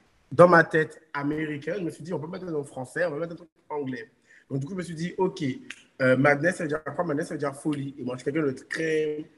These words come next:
très dynamique, qu'on peut donc catégoriser donc, de fou.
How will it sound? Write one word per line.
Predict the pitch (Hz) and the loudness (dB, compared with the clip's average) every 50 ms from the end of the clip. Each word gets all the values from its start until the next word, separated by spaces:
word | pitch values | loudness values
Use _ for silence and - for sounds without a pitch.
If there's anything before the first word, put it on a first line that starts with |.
| _ _ - _ _ | _ _ -20 _ _
très | - - 202 | 0 0 2
dynamique, | 170 160 170 170 151 139 135 135 147 160 165 165 - - _ _ _ _ _ _ - | 2 4 4 4 6 6 6 4 4 2 0 -2 -6 -14 _ _ _ _ _ _ -8
qu'on | 131 127 | -8 -6
peut | 131 139 | -4 0
donc | 143 143 131 135 | 0 0 0 0
catégoriser | - 143 131 147 147 147 147 143 131 131 139 | -6 -6 -6 -4 -4 -2 0 0 -2 -2 -4
donc, | 131 123 113 110 117 | -4 -4 -6 -6 -6
de | 123 113 | -6 -6
fou. | - - - - 175 233 262 | -6 -8 -4 4 6 6 6